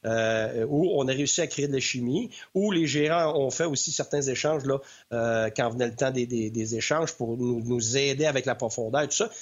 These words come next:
ce qui a fait en sorte qu'on a fait les séries. Et la chimie, puis le travail de tout le monde, évidemment, certainement pas juste moi, mais surtout le travail des joueurs en premier, du staff et de l'équipe et de l'organisation, dans ces deux organisations-là, fait en sorte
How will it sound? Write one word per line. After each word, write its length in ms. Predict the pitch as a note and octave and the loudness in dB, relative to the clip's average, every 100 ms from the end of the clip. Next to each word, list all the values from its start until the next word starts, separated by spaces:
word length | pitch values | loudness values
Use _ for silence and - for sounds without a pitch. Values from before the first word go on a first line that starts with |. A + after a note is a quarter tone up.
| - | -10
ce 60 | - | -4
qui 60 | C3 | 0
a 20 | |
fait 100 | D3+ | 2
en 80 | C3+ | 0
sorte 180 | F3+ | 0
qu'on 100 | C3 | -2
a 40 | A2 | -2
fait 180 | E3+ D3+ | -2 -2
les 80 | |
séries. 420 | C3+ B2 B2 B3 - - B2+ | -2 -2 0 -2 -4 -8 -2
Et 80 | |
la 140 | C3 B2 | 0 2
chimie, 500 | - D#3 C#3 D3 G#3 | 0 0 0 0 0
puis 120 | D3+ | -2
le 100 | A#2+ | -6
travail 320 | B2 B2+ C#3+ | -2 0 2
de 60 | C3 | 2
tout 140 | C#3 | 0
le 60 | A#2+ | 0
monde, 300 | A2+ C#3+ G3 - - | 0 0 -2 -12 -14
évidemment, 340 | A2+ A#2 A2 C3+ | -6 -2 0 0
certainement 480 | - C#4 - D3 C#3+ | 2 0 0 0 0
pas 120 | C#3+ | 0
juste 200 | B2+ A#2+ | -2 -2
moi, 180 | C#3+ E3+ | 0 0
mais 60 | F3+ | 0
surtout 300 | - D3+ E3+ | -2 -2 -6
le 40 | |
travail 240 | D3 C#3+ C#3+ | -2 -2 -2
des 120 | C3 | -2
joueurs 200 | C3+ C#3+ | 0 0
en 80 | B2 | 0
premier, 360 | B2 A#2 E3+ - - - | -2 -2 -2 -4 -14 -4
du 80 | A#2+ | 0
staff 480 | - - C#3+ D3+ C#3+ | 2 2 0 0 -2
et 20 | |
de 80 | C3 | -4
l'équipe 260 | B2+ D#3+ D3 | -4 -4 -2
et 40 | |
de 40 | |
l'organisation, 760 | C3 B2 A2 A2+ G#2+ G2+ D3+ F#3 | -2 -2 -2 -2 -4 -2 -2 0
dans 120 | D3 | -2
ces 140 | - A2 | -4 -6
deux 240 | C#3 D3 | -4 -2
organisations-là, 640 | C3 B2 A#2 A2+ D3+ G#3+ | 0 0 0 -2 0 0
fait 100 | F#3+ | 0
en 80 | C#3 | 0
sorte 260 | - A#3+ | 0 -2